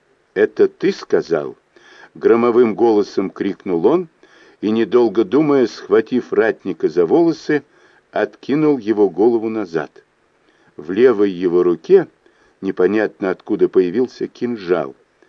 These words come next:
и он одним движением перерезал солдату горло. Кровь с неприятным каким-то чавкающим звуком хлынула на грудь убитого. «Ты произнёс последнее в жизни оскорбление», —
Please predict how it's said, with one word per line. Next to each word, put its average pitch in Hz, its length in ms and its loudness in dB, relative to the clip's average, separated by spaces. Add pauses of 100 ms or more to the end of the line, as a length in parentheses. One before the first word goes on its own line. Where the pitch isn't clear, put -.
(380)
и 98 80 -2
он 98 120 0
одним 104 420 -2
движением 107 720 -2
перерезал 117 720 -2
солдату 95 720 -2
горло. 92 480 -2 (540)
Кровь 123 580 4 (440)
с - 140 -20
неприятным 104 800 -4
каким-то 90 560 -8
чавкающим - 920 -6
звуком 117 600 -6 (340)
хлынула 113 880 0 (120)
на 85 240 -6
грудь 80 380 -8
убитого. 78 560 -16 (1120)
«Ты 87 100 -2
произнёс 87 640 0
последнее 85 760 -4
в - 80 -20
жизни 76 520 -10
оскорбление», — 71 960 -10